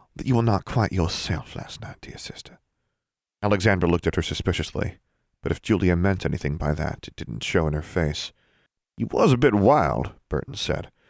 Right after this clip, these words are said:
Alexandra wished he was sitting close enough to kick his shins, but Constance and Forbearance were nodding too. "You was almost like someone else," Constance said. "You was like a fire that was holding too much heat," Innocence said.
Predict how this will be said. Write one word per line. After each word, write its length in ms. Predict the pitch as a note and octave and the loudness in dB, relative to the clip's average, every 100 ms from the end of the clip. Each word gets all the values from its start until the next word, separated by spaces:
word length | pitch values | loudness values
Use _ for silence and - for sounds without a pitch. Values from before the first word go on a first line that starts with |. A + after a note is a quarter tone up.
| _ _ _ | _ _ _
Alexandra 420 | G2 G2+ A2+ C#3 A#2+ | 0 4 4 4 4
wished 240 | G#2+ - | 2 2
he 60 | F#2 | 2
was 120 | F2 | 2
sitting 220 | F#2 D#2 | 2 0
close 260 | - D2+ - | 0 0 0
enough 160 | - | -4
to 80 | - | -4
kick 160 | - - | -10 -6
his 100 | D#2 | -4
shins, 520 | - A2 D2+ D2 - - - - - | 0 0 0 -4 -8 -12 -20 -20 -4
but 160 | - - | -2 -2
Constance 420 | - G#2 F#2+ G2 | 0 0 0 0
and 80 | F#2 | 0
Forbearance 480 | F#2 E2+ F2 D#2+ - | 0 2 2 2 2
were 80 | E2 | 2
nodding 320 | D#2+ D2 D2 | 2 0 -2
too. 400 | - D#2+ D2 - _ _ _ _ _ _ | 0 2 2 -2 _ _ _ _ _ _
"You 140 | A#2 A#2 | -4 0
was 100 | D#3+ | 0
almost 320 | A#2 A2 - | -2 -4 -2
like 180 | G2 - | -4 -4
someone 360 | - G#2 E2 | -2 0 2
else," 460 | F#2 - - - - _ _ | 0 0 -8 -12 -14 _ _
Constance 400 | - - - - | -10 -10 -10 -12
said. 320 | - - - - _ _ _ - | -8 -8 -10 -16 _ _ _ 0
"You 80 | D3 | 4
was 80 | |
like 200 | D3 C3+ | 4 2
a 40 | - | -2
fire 420 | - B2 D#3+ B2+ | 0 4 6 4
that 100 | F#2 | 2
was 100 | - | 0
holding 260 | B2+ - - | 0 0 0
too 160 | - | 0
much 200 | G2 - | 0 -2
heat," 340 | - - - - _ _ | -2 -2 -4 -20 _ _
Innocence 400 | F#2+ E2+ - - | -6 -4 -8 -10
said. 280 | - - | -8 -10